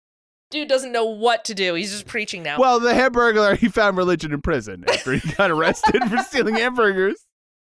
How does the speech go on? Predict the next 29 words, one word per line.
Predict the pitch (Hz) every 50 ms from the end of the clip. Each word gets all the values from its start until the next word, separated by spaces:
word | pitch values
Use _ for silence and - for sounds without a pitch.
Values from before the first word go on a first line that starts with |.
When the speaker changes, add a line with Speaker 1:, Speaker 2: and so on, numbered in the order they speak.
| _ _ _ _ _ _ _ _ _ _ _ _ _ _ _
Speaker 1:
So | - - - 359 349 339 320 - - _ _ _ -
I | 285 302 349
always | 359 349 339 330 294 277 277 -
pictured, | - 285 285 - 285 233 208
aside | 220 - - 262 262 285 285
from | - 294 247
that, | 254 269 277 240 185 180 - _ -
I | 214 220 -
also | - 247 262 302 302 - 285 277
pictured | - 254 220 - - 220 196
it | 196 190 - - -
that | 214 202 190 190 - _ _ _ _ _ _ _ _ _ _ _ _ _ _ _ _ _ _ _ _ _ _ -
this | 269 277 - -
is | 277 262 233
the | 247 240
type | 240 - 240 226 220
of | 226 214 -
thing | - - 226 220 226 226
where | 202 196 190
maybe, | 190 185 180 190 202 220 226 226 240 233 220 220 214 208 196 _ _ - - _ _ _ _
I | - 208
don't | 185 180 170 -
know, | 165 160 160 147 -
this | 214 202
doesn't | - 254 240 254 170 165
work | 185 180 175 -
now | 214 208
that | 214 226
I'm | 220 233 233